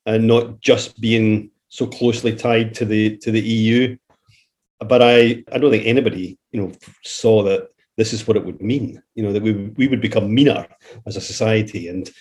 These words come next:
we would withdraw from our international responsibilities. So I feel sad, uh, and, and I think,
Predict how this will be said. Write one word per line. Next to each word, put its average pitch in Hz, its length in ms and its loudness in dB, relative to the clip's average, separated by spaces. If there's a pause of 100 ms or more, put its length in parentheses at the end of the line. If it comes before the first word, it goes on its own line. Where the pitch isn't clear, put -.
(160)
we 113 80 0
would 104 180 -4
withdraw 110 480 4
from 110 180 -4
our 110 80 2
international 107 600 -2
responsibilities. 101 800 -4
So 101 320 -6 (580)
I 120 60 -8
feel 156 180 4
sad, 127 440 4
uh, 110 420 -2
and, 113 360 0
and 113 140 0
I 113 80 4
think, 117 420 0